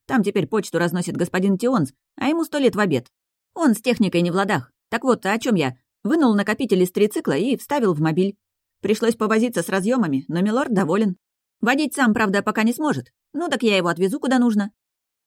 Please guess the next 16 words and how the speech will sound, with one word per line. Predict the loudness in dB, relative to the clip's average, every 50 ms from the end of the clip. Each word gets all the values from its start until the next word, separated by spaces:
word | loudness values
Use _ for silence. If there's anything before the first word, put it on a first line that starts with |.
| _ _ _ 0
Я | 0 0 0 0
покивала | -2 0 0 0 0 0 0 -2 -2 -4 -2 -2
и | 0 0
сбежала, | 2 2 2 0 0 -2 -2 -2 -4 -6 -6 -6
оставив | -6 -6 -4 -2 -2 0 0 0 0 0
беднягу | 0 0 0 2 2 0 0 0 0
Фрея | -2 -2 0 0 2 0 0 -4 -6
слушать | -10 -6 -4 -4 -2 -2 -2 -4 -6 -6
все | -4 -2 0 0
эти | 0 0 -4
технические | -4 -4 -4 -2 -2 -2 -2 -4 -6 -4 -4 -4 -2
подробности. | -2 -2 0 0 0 0 0 -2 -2 -6 -10 -12 -12 -14 _ _ _ _ _ _ _ _ _ _ _ _ _ _
Ничего, | 2 4 4 4 4 0 -2 -2 -4 -6 -6 -6
наш | -2 0 0 0 0
дворецкий — | 0 0 2 2 2 0 0 0 0 0 0
кремень, | -2 -2 0 0 0 0 0 -2 -2 -4 -4